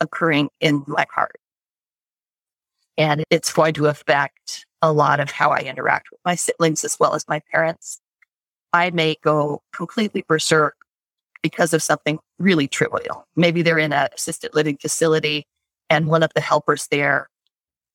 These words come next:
dropped the ball and didn't bring my mom's meal at the time she was supposed to. I may go completely berserk. That is so inappropriate. But when you are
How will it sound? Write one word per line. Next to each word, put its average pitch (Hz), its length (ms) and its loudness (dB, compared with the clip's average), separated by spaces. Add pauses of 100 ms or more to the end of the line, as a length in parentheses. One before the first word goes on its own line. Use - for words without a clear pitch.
(100)
dropped 139 260 0
the 147 80 -8
ball - 180 -2 (400)
and 147 200 0
didn't 151 280 0 (220)
bring 147 160 2
my 143 160 2
mom's 135 340 0
meal 135 280 0
at - 120 -8
the - 60 -14
time - 200 -14
she - 140 -10
was 151 80 -4
supposed - 300 -8
to. - 80 -20 (320)
I 220 160 2
may 220 140 2
go 151 180 -2
completely - 480 -6
berserk. - 260 -10 (380)
That 190 220 2
is 165 120 -2
so 170 340 0
inappropriate. 156 680 -2 (280)
But 165 160 2
when 190 200 4
you 170 240 0
are 147 400 0